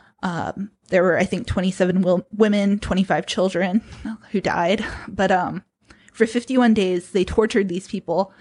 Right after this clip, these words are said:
They would play sounds of, of, uh, rabbits being slaughtered,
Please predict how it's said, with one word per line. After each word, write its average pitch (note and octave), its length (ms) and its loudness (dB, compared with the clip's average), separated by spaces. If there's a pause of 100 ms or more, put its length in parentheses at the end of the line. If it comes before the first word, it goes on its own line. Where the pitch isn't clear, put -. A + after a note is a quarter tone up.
(220)
They G#3 100 4
would G3+ 100 4
play G#3 200 2
sounds G3+ 480 2
of, E3 200 0 (420)
of, F3 300 0
uh, - 380 -6 (220)
rabbits F#3 480 -2
being G3 220 -2
slaughtered, F#3 640 0